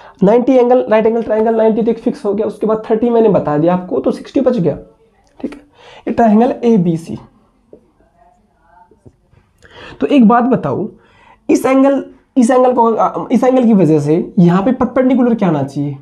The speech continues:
वन आना चाहिए, क्योंकि tan thirty की value होती है one by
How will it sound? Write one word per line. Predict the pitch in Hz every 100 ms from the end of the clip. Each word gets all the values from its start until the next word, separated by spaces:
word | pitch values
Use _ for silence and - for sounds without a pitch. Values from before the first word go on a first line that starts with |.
| -
वन | 170 170
आना | 151 156
चाहिए, | 165
क्योंकि | 208 202
tan | 269 - - 226 247 247
thirty | 214 196 220 220 - _ - _ _ _ _ _ _ _
की | 208
value | 196 202 208
होती | 180 160 -
है | 156 185
one | 175 180 175 190
by | 143